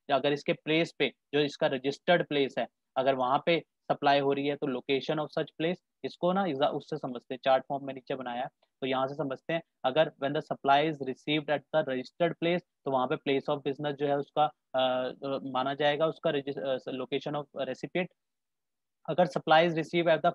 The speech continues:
fix-, fixed establishment other than registered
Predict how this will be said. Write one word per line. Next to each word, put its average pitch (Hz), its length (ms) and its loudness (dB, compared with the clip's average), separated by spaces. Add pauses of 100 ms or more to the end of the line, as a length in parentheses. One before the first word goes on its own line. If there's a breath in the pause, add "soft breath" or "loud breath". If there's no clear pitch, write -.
(220)
fix-, - 420 2
fixed - 380 -2
establishment 147 640 -6 (400)
other 156 240 6
than 190 200 0
registered 151 680 -2